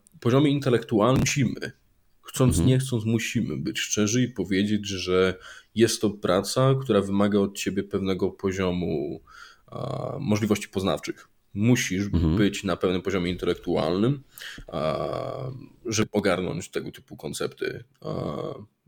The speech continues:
Speaker 1: natomiast bezpieczeństwo absolutnie nie różni się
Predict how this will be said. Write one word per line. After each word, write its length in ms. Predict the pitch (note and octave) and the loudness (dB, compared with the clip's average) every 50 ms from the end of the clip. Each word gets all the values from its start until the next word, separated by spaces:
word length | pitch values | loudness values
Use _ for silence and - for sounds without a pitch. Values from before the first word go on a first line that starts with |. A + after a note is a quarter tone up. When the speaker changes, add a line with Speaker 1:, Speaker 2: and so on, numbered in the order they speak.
| - _ | -20 _
Speaker 1:
natomiast 600 | - A2+ A#2+ A#2 C3+ D3+ D#3 D3+ D3+ - - - | -2 0 2 2 4 4 4 2 2 -2 -4 -4
bezpieczeństwo 720 | B2+ B2 C3+ C3 C3 - C3 C3+ D3+ E3+ D#3 - - E3 | -4 0 0 0 2 2 2 4 4 2 2 4 4 4
absolutnie 420 | D3 D3+ - C#3+ C3+ C3+ C3+ C#3+ C3 | 2 2 0 0 0 0 2 2 2
nie 160 | B2 A#2+ A#2+ | 2 2 4
różni 360 | C3 E3+ D3+ A#2 - G2 - | 4 4 2 2 0 -4 -4
się 260 | - - - - C3+ | -4 -4 -2 -2 -4